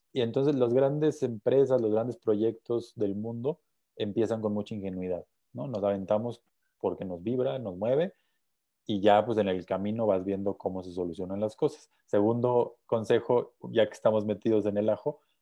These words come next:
contratar a personas mejores que nosotros, que no quiere decir mejores que nosotros en todo, sino en la cosa específica para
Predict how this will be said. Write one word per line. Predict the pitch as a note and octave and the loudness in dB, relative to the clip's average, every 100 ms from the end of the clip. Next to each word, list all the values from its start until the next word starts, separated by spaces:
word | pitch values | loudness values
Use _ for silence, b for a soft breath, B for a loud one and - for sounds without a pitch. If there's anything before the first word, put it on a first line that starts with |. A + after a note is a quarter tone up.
| _ - | _ -6
contratar | A2 G2 G#2 G2 G#2+ | -4 0 0 4 4
a | G#2 | 4
personas | G2+ F#2 G#2+ G#2 G2 | 0 -2 -2 -2 -4
mejores | G2 F2+ G2 F2 | -4 -4 -4 -6
que | - | -10
nosotros, | F#2 G2+ G#2 G#3 - _ _ _ _ _ _ _ _ _ | -4 -4 -2 -4 -6 _ _ _ _ _ _ _ _ _
que | A#2 | -2
no | A2 | 2
quiere | A#2 A2+ | 2 2
decir | - F3+ | 2 0
mejores | A2+ A2 A2 F#2+ | 0 0 0 0
que | |
nosotros | G#2+ G2+ A2 G#2 | -4 -2 -2 -2
en | F#2+ F#2 | -2 2
todo, | A2+ A#2 D3 - | 4 2 -2 -8
sino | - G#2+ G2 F#2+ | -8 -6 -4 -4
en | F#2+ | -4
la | F#2+ | -4
cosa | - G#2 G#2 | -2 -2 -2
específica | - F2+ G2+ A2 G2+ G2+ | -4 -4 -4 -6 -4 -2
para | F2+ F2+ F2 F2+ | -2 -2 -2 -6